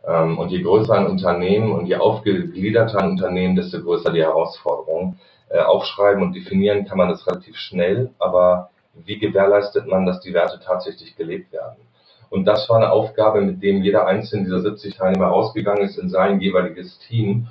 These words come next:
um das dort einmal zu erzählen, was wir gemacht haben, und zu diskutieren,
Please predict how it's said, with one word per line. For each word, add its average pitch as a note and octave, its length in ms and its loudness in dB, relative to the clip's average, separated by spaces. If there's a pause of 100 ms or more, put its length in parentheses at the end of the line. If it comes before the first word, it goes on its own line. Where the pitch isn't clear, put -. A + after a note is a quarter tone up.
(100)
um G2 160 0
das A2 300 0
dort G#2+ 600 0
einmal F#2+ 280 0
zu - 100 -6
erzählen, A2 540 -6
was - 160 -8
wir F#2+ 80 -8
gemacht - 420 -10
haben, D3+ 300 -12 (340)
und B2 220 4
zu - 140 -6
diskutieren, A2 960 0